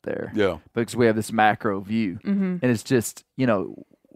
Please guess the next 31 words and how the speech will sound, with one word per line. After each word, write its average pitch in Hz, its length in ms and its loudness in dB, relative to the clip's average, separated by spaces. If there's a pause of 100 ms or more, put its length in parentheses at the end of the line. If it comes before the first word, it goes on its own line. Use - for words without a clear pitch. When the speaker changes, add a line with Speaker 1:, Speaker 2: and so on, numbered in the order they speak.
(720)
Speaker 1:
sometimes 117 440 2
they 110 100 2
come 120 200 2
out 107 160 4
here, 123 260 4
sometimes 101 360 -8
they 95 100 -4
come 95 160 -8
out 87 160 -10
there. 107 240 2
There's 101 160 -4
just 107 180 -8
so 135 80 -2
much 117 160 -2
surface 131 480 0
area, 117 280 6
that 98 220 -2
corn, 113 440 0 (560)
it's 120 80 -12
just 101 160 -8
hard 120 180 6
to 101 40 -6
know 95 100 -6
where 98 120 -4
they're 95 140 -4
gonna 87 140 -8
be. 85 300 -10 (160)
Speaker 2:
Yeah, 269 260 -2
we 117 140 0
saw 123 320 4
a 92 60 -4